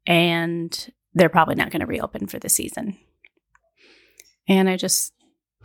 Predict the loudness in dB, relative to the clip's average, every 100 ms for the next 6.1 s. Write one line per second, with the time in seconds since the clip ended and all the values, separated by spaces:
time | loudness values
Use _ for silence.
0 | -20 _ -2 0 0 -2 -6 -10 -12 -16
1 | -18 -20 _ _ _ -2 2 2 -2 -16
2 | -20 _ 2 4 2 -4 -12 0 4 4
3 | 2 0 0 2 4 4 4 4 2 2
4 | 0 0 0 0 -2 0 2 0 0 0
5 | 0 0 -2 -4 -2 0 -2 2 4 4
6 | 2